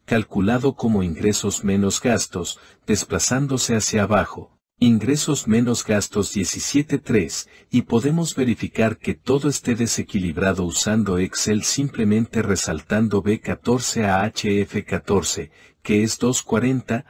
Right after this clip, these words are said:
setenta y tres cero cero. Luego resaltando el otro lado del signo igual los pasivos en H catorce a través son catorce nos dio el doscientos cuarenta y siete trescientos.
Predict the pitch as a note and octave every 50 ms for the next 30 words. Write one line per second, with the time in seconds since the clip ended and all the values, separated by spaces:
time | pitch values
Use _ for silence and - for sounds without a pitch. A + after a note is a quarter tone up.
0 | _ _ - - - G#2+ - - G2 F#2 E2+ - F2 E2+ D2+ - - A2+ C3+ C3+
1 | - - - B2+ C3 C3 B2+ A2+ - - G#2 F2 D2 - - - _ _ _ _
2 | _ _ _ _ _ - F#2 A2+ C#3+ D3+ - F#3 F3 D#3+ D3 - - A#2 G#2+ -
3 | - G#2+ G2+ G2+ F#2+ F#2+ F2+ F2+ F#2+ G2 G2 - A2+ A2+ G2+ F#2+ - F2+ G2 F#2
4 | D#2+ F#2 E2+ D#2 - - - A#2 G#2+ - G2+ F#2 F2 D#2 - F#2 F#2 F#2+ F#2 F2
5 | - - - - - - - A#2 A2+ G#2 G2+ F#2+ - - F2+ D#2+ D#2 F#2 A3+ -
6 | - - G#2 - - - - - F2 E2+ E2+ - - - G2+ - - - E2 E2+
7 | F#2+ A2 A2+ - - - B2 C3+ - - G2+ - - - A#2+ B2 - - - A#2
8 | A2 G2 F2 - - A2 A2 A2 G#2 F#2+ D#2+ - E2 - - - C#3 D3 D3 -
9 | C3 A#2+ - - - G#2 G2 F#2 E2+ D#2+ - - D#2 - - - - C#3+ C#3+ -
10 | C3+ - - G#2 G#2+ G2 - - A#2 F2+ D2+ C2+ - - - - - - -